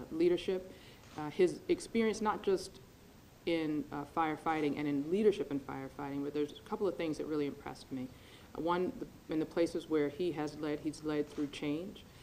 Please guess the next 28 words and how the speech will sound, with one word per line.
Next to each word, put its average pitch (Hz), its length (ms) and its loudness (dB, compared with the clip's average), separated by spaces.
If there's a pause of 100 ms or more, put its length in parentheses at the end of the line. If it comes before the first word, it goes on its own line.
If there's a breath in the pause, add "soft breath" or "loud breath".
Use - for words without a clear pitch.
(240 loud breath)
He's, 175 440 0
uh, 147 240 -4 (140)
been 160 160 2
successful - 640 -4
in 147 80 2
diversifying, 147 880 -4 (140)
uh, 143 680 -10
a - 20 -6
department, 156 600 -4
which 151 300 -2 (260)
has 147 100 -2
been 151 200 0
a 143 140 -2 (240 loud breath)
persistent - 460 -2
problem 156 460 0
that 143 120 -8
we've 147 220 0
faced 147 460 0
in 147 120 -2
Baltimore. 139 580 -6 (420 loud breath)
He 196 100 6
also 208 260 4
has 175 100 4
experience 151 540 -2
as 143 100 -2
a 143 60 -6
city 147 240 -2
manager 151 580 -2